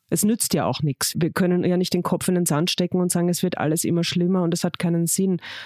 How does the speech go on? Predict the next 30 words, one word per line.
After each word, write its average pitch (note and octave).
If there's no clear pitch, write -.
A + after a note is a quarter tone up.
So F3
hat F3
der F3+
Mensch E3+
nie G3+
weitergelebt. D#3+
Also E3
der E3
Mensch D#3+
ist F#3+
ja D#3
auch -
ein E3
sehr D#3
resilientes D#3+
Säugetier. E3
Insofern E3
hoffe E3
ich D#3+
doch, -
dass E3
sich E3+
das D#3+
wieder D#3+
beweisen D3
wird C#3
in D3+
der C#3
nächsten C3+
Zeit. C#3